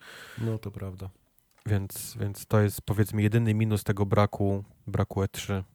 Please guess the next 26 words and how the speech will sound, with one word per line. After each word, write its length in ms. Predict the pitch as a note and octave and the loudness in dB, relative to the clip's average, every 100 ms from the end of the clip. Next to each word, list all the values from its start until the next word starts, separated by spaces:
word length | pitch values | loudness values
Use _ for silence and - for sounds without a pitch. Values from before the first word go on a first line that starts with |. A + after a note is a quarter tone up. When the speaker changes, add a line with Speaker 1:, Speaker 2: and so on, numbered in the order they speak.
| _ _ _ _ _ _ _ _ _ - | _ _ _ _ _ _ _ _ _ -14
Speaker 1:
Okej. 320 | G2 F#2+ F#2 - _ - - - - - | -10 -8 -8 -12 _ -20 -20 -20 -16 -6
E, 220 | G2 G2 | -4 -2
dwa 220 | F#2 B2 | 4 4
ciekawe 400 | B2 B2 A#2+ A2+ | 4 0 2 2
newsy 500 | A2+ A2+ A2 A2 G#2+ | 2 2 2 2 2
z 320 | G#2 - - G#2 G2 G2 | 0 0 0 0 0 0
rodzimego 380 | G#2+ G2 G#2+ G2+ | -2 0 0 0
podwórka. 680 | G2+ F2 A#2+ C#3 C#3+ D3 D#3 - _ _ _ - | -4 -4 -4 2 6 6 4 -6 _ _ _ -6
C 140 | G#2 | -2
D 80 | G2+ | 0
Projekt 400 | G#2+ A2 G2+ - | 2 2 2 2
Red. 320 | A2 B2+ C#3 | 6 6 6
Y, 1200 | C#3+ _ _ _ _ - G2 G2 G2 G2+ G2 G2+ | -2 _ _ _ _ -12 -6 -4 -2 -2 -2 -4
ostatnio 460 | - - A2+ - G#2 | -4 0 0 2 0
znowu 300 | A2 G#2 A2 | 2 2 2
na 120 | G#2 | 2
giełdzie 480 | G#2 A2 G2 G#2 G2+ | 4 4 4 2 4
błyszczy, 560 | G2+ A2+ - B2+ D#3 D3+ - - - - | 4 4 4 6 6 4 -8 -20 -20 -6
bo 120 | G2+ | 0
jednego 400 | G#2+ G2 A2 G#2+ | 2 4 4 2
dnia 360 | F#2+ G#2+ G#2+ G#2 | 2 4 6 6
jak 240 | G#2 G2+ | 4 0
jebnął 400 | G2+ A2+ F#2+ G#2 G#2+ | 2 2 2 2 2
jedenaście 420 | G2+ G#2+ - G#2+ | 2 0 0 -2
procent, 540 | A2 A2 G#2+ G#2 - | 2 2 2 0 0
tak 280 | G#2 G2+ | -2 -2